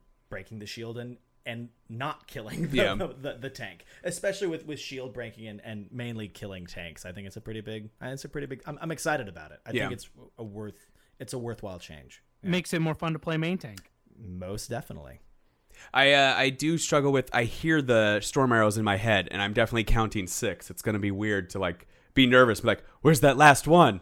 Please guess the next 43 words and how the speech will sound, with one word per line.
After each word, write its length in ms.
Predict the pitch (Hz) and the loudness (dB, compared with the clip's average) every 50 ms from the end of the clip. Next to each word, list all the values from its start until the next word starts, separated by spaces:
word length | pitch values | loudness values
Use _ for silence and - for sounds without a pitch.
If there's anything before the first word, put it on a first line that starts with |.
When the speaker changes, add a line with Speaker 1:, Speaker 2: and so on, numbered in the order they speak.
| _ | _
Speaker 2:
<laughs> 60 | _ - | _ 4
And, 260 | 160 190 170 170 151 139 | 6 8 8 8 6 4
like, 160 | 123 113 - | 4 0 -2
just 120 | - 104 | -4 -6
be 80 | - 113 | -6 -4
shaking 320 | 95 - 95 92 - 101 95 | -2 -2 -2 -4 -4 -4 -4
there, 160 | 98 101 104 | -4 -4 -4
just, 140 | 104 - - 90 | -6 -8 -10 -10
like, 120 | 87 87 | -10 -10
Speaker 1:
I 20 | _ _ _ - | _ _ _ 0
mean, 40 | 170 | 2
Speaker 2:
psychologically 600 | 139 113 - 107 104 101 101 98 104 - 110 98 | 2 4 4 4 4 4 4 2 0 -2 0 0
ready 220 | 98 95 92 95 | 0 0 -2 -2
for 200 | 98 - 107 104 107 | -4 -4 -4 -4 -4
it. 160 | 117 - _ - | -6 -8 _ -8
Speaker 1:
I 80 | 147 156 | -8 -4
think 180 | - 254 220 - | -4 -4 -2 -2
that's 320 | 151 123 - - - - _ - 143 - | -2 -2 -4 -6 -10 -12 _ -20 -12 -6
actually 440 | 135 131 135 - - 139 127 120 110 | -4 -4 -2 -2 -4 -6 -6 -8 -8
super 580 | - - - - 127 120 - 117 117 113 110 98 | -8 -6 -6 -6 -6 -4 -4 -4 -4 -4 -4 -6
on 140 | 107 110 104 | -6 -4 0
point, 220 | - - 120 117 | 0 0 0 -2
and 100 | 120 123 | -4 -4
that 140 | 143 151 160 | -4 -4 -2
goes 260 | - 185 165 143 - | -2 -2 -2 -2 -4
to 280 | - - 131 120 113 110 - 123 | -6 -6 -4 -4 -6 -8 -10 -12
the 140 | 104 113 110 | -10 -10 -8
earlier 400 | 107 127 147 175 175 160 127 117 | -6 -4 -4 -4 -4 -4 -6 -6
change 460 | 98 - - 107 101 104 104 98 - | -8 -8 -10 -8 -8 -8 -10 -10 -10
with 340 | 104 107 98 - - - 98 | -10 -10 -8 -10 -10 -12 -12
the 420 | - 104 98 98 98 95 95 95 - | -12 -12 -10 -10 -12 -12 -14 -12 -8
ult 320 | 123 131 196 285 - _ | -8 -8 -8 -8 -10 _
percentage. 680 | - - 101 - - 101 87 76 71 78 - - - _ _ _ | -10 -10 -10 -10 -10 -12 -14 -16 -18 -18 -20 -20 -20 _ _ _
People 320 | - - 170 269 233 226 | -2 0 0 0 0 2
Speaker 2:
Mm-hmm. 80 | 220 208 | 2 2
Speaker 1:
are 100 | 170 143 | 2 0
going 360 | 110 - 131 127 135 143 139 | -2 -4 -4 -4 -4 -4 -4
to 80 | 131 120 | -4 -4
have 340 | 117 117 123 127 120 - - | -4 -2 -2 -2 -2 -4 -6
to 160 | - 120 113 | -8 -10 -10
reassess, 1040 | 104 101 104 120 139 135 123 117 107 - - 143 190 151 101 110 - - - - - | -8 -8 -8 -6 -4 -4 -4 -4 -6 -6 -4 -4 -4 -4 -4 -6 -8 -10 -10 -10 -10
okay, 240 | 131 - 143 127 | -10 -8 -6 -6
wait, 400 | 117 113 123 147 147 104 85 - | -6 -4 -4 -4 -4 -6 -8 -10